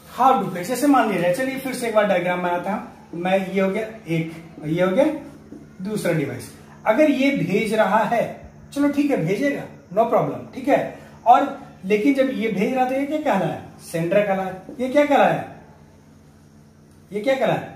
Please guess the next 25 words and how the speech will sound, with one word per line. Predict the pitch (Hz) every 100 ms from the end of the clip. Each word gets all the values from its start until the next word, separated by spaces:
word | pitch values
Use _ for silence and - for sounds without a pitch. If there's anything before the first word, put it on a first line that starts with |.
| -
रिसीवर | 170 214 214 226
कहलाया। | 202 202 202 - - -
लेकिन | 220 262 269 311
ऐसा | 214 208 320
भी | 320
सिचुएशन | 302 - 220 226
आए, | 190 175 - - - -
इसको | 196 - 294
भी | 311
तो | 359
भेजने | 294 214 208 220 226
का | 214 190 160 - - 156
अवसर | 160 - 175 165
मिले, | 226 247 - - - 165
ये | 180
भी | 285
तो | 302 277
कभी | 190 180
भेज | 151 160
सकता | 170 - 190
है। | 180 294 - - - -
तो | 285 269 277 - - 160
जब | 233 262 254
ऐसा | 202 214 311 311
सिचुएशन | 277 - - 196 165 151 151